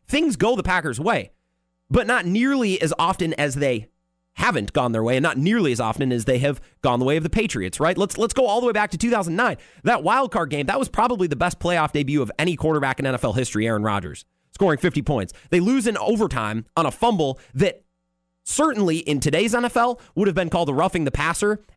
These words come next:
and a face mask. Packers would have retained possession, and, and the player who did it, honestly, probably would have been thrown out of the league. And the Packers lose. Now in twenty ten, they had some things go their way, they win the Super Bowl. But you fast forward to twenty thirteen, Rodgers ties it against the Niners, right, at home,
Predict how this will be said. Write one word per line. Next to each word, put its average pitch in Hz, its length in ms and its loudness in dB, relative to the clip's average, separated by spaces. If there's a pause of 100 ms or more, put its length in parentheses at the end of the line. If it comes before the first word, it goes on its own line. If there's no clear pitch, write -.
and 208 180 2
a 165 40 2
face 123 280 -2
mask. 98 380 -6 (260)
Packers 165 300 0
would 196 100 4
have 190 100 0
retained 131 320 -2
possession, 110 520 -2 (280)
and, 175 240 2
and 160 120 2
the 143 40 0
player 220 240 2
who 151 80 2
did 185 180 2
it, 151 40 0
honestly, 143 320 -2
probably 135 400 0
would 127 100 0
have 113 60 0
been 107 140 -2
thrown 135 180 2
out 107 140 0
of 95 80 -6
the 92 40 -6
league. 107 360 -4 (1000)
And 165 80 2
the 156 60 2
Packers 127 360 0
lose. 165 380 0 (460)
Now 240 200 2
in 233 40 0
twenty 240 240 0
ten, 220 240 2
they 233 80 2
had 180 140 0
some 175 100 -2
things 170 160 0
go 170 140 2
their 175 80 2
way, 165 100 2
they 170 60 0
win 165 100 0
the 160 80 -2
Super 233 220 -2
Bowl. 120 180 -2
But 123 160 -4
you 175 140 0
fast 196 240 2
forward 202 160 2
to 170 60 -2
twenty 190 200 0
thirteen, 214 540 0 (580)
Rodgers 185 320 2
ties 190 340 2
it 196 80 0
against 202 280 0
the 214 60 4
Niners, 175 440 0
right, 147 180 2
at 170 200 2
home, 208 340 0